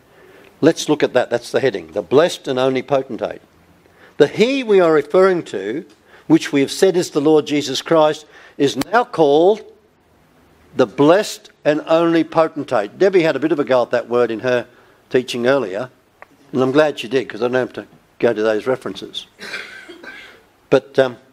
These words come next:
and we'll come to that word potentate in a minute. We're looking first of all at the blessed.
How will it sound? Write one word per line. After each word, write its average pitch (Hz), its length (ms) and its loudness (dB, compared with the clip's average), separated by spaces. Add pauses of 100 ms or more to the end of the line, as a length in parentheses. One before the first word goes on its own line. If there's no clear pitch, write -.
(360)
and 113 100 -6
we'll 113 80 0
come - 180 0
to 123 60 -2
that 117 160 2
word 110 220 0
potentate 113 400 -2
in 110 80 -12
a - 20 -8
minute. 143 260 -2 (400)
We're 131 80 0
looking 185 240 0
first 156 360 0
of 104 120 -8
all 107 240 2
at 131 160 -4
the 180 200 0 (600)
blessed. 139 640 2